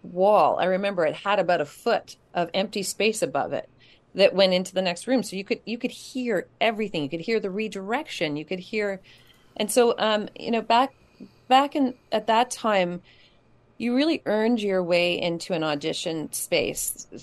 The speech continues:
by doing good auditions. So maybe, maybe, you know, you didn't always land the role, but as long as you were coming in and doing really good auditions, you were invited back with the casting agent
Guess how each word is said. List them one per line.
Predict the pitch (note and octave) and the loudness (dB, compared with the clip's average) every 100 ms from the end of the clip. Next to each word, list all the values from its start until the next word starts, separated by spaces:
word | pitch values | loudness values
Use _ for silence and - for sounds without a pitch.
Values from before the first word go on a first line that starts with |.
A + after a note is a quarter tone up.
| - | -2
by | F#3 F3 | 2 2
doing | E3 - G#3 G3 F#3 | 0 -6 -4 -4 -4
good | F#3+ | 0
auditions. | A#3 D#3+ D#3 D#3 | 2 2 -2 -6
So | - | -4
maybe, | G#3+ B3+ B3 A3 - | 0 0 0 -4 -4
maybe, | A#3+ C4 B3 F#3 - _ _ _ _ _ - | 0 2 0 -4 -8 _ _ _ _ _ -6
you | F#3 | -2
know, | F3+ | -2
you | |
didn't | E3+ F#3+ G3 | -2 -4 2
always | F3+ E3 D#3+ | 2 2 -2
land | D#3 E3 E3 D#3 | -2 0 -2 -2
the | |
role, | C#3 D#3+ C4 G#3+ C#3+ C#3 - _ _ - | -4 0 4 4 4 0 -4 _ _ -6
but | F3 G3 | 0 0
as | G3 | 0
long | A#3+ C#4+ | 0 0
as | D#4+ | 0
you | B3 | -2
were | G#3 | -4
coming | - A3 A3 | -4 -2 0
in | G#3 F#3 | 0 -2
and | D#3+ E3 E3+ - _ | -2 -6 -10 -16 _
doing | G#3 A3+ G3+ F3+ _ _ | -2 0 0 -4 _ _
really | F#3+ C#4 D#4+ D4 | -4 0 0 0
good | A3+ | 2
auditions, | G3 E3 - B3+ B3 F#3 D#3+ E3 G#3 | 2 2 2 2 2 -2 -2 -4 -6
you | A#3+ | -2
were | A#3 | 0
invited | F3+ E3+ E3 D#3+ D3+ | 0 0 0 -2 -2
back | E3+ D#3+ D#3+ - | 0 2 0 -2
with | D#3+ E3 - _ - _ _ - | -2 -2 -4 _ -20 _ _ -4
the | |
casting | E3+ G3+ F#3 G3+ F#3 | 2 2 2 -2 -2
agent | E3+ E3 D#3+ - | -2 -2 -2 -4